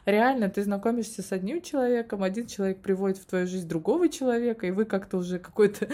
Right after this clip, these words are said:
<laughs> сообщество определённое и так далее. Ты, ты говорила про Тиндер, и я, я как, э, человек, э, одиночка и п-, п-, проповедующий, э, дейтинг-сервисы, ну и Лера, в принципе,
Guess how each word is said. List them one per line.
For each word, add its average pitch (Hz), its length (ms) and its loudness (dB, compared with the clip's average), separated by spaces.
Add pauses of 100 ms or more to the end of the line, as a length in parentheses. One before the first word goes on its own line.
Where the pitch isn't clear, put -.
<laughs> 330 140 2
сообщество 226 1040 2
определённое 190 800 -4
и - 20 -14
так 185 280 -6
далее. 180 360 -2 (880)
Ты, - 120 0
ты - 180 -6
говорила 226 400 6
про 208 220 -2
Тиндер, 247 540 0
и 196 480 0 (340)
я, 196 140 -2
я 208 260 2
как, 190 340 -4
э, 180 360 0 (340)
человек, 208 520 0
э, 180 580 0
одиночка 190 920 -2
и 180 260 -4
п-, 185 300 -2
п-, 185 160 -6
проповедующий, 175 1400 2 (340)
э, 185 120 2
дейтинг-сервисы, 202 1080 2
ну 185 120 2
и 190 60 4
Лера, 185 220 4
в 180 80 -6
принципе, 180 600 0